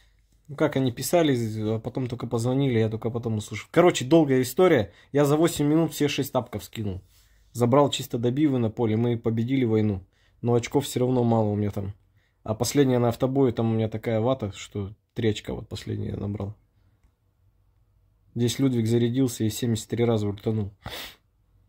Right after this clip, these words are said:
Лучше б я хуфу, наверное, взял. Там Кара тоже стоит. Ну, короче, тут на автобое за последние двадцать секунд я врывался в бой. Щас турнир идём.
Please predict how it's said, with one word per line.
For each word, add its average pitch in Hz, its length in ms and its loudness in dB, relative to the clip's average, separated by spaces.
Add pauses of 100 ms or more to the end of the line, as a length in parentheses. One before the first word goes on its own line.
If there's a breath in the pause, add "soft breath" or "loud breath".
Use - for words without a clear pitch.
(840)
Лучше 113 240 -2
б - 80 -12
я 113 80 2
хуфу, 113 320 -6
наверное, 101 300 0
взял. 95 280 -6 (1000)
Там 92 160 -10
Кара 117 260 -2
тоже 104 220 -6
стоит. 101 220 -8
Ну, 117 80 -10
короче, 139 320 0
тут 127 200 -8
на 135 80 2
автобое 143 460 4
за 117 160 0
последние 123 400 -2
двадцать 123 360 0
секунд 117 340 -6
я 95 140 -4 (500 soft breath)
врывался 120 680 2
в 117 140 -4
бой. 117 320 0 (720)
Щас 180 240 4
турнир 196 360 6
идём. 117 320 2